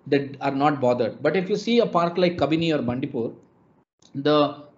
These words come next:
um, behavior, the boldness of the animal is pretty, uh, low, because as soon as they see a car, they, uh, run away seeing the vehicle. And, uh, uh, thankfully, a few individuals, it again, uh, depends on individual to individual. Like yesterday morning, I saw one tigress,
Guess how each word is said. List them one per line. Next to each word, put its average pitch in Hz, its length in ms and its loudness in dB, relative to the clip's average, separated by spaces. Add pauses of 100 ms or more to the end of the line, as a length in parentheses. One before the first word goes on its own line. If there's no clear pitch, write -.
um, 120 320 -10
behavior, 175 480 2
the 135 140 -2
boldness 185 460 0
of 165 160 -6
the 156 180 2
animal 151 340 -6
is 156 120 -8
pretty, 143 560 -4
uh, 120 80 -8
low, 127 480 4 (240)
because 151 260 -2
as 151 140 -8
soon 220 160 -4
as 208 100 -2
they 202 100 -4
see 196 200 -4
a 185 80 2
car, 190 280 2
they, 139 540 0
uh, 127 300 -4 (140)
run 160 160 0
away 175 160 4
seeing 139 340 -2
the 117 100 0
vehicle. 104 300 -8 (560)
And, 123 400 -2
uh, 113 220 0 (460)
uh, 127 120 -6
thankfully, 214 460 -2
a 247 60 2
few 262 240 0
individuals, 180 480 2
it 156 160 -10
again, 175 460 -2
uh, 160 60 -2
depends 170 380 -2
on 165 120 0
individual 156 460 0
to 147 60 0
individual. 127 420 -2
Like 131 240 -2 (360)
yesterday 196 400 0
morning, 175 380 -2
I 165 80 0
saw 160 200 -6
one 151 180 -2
tigress, 131 480 -4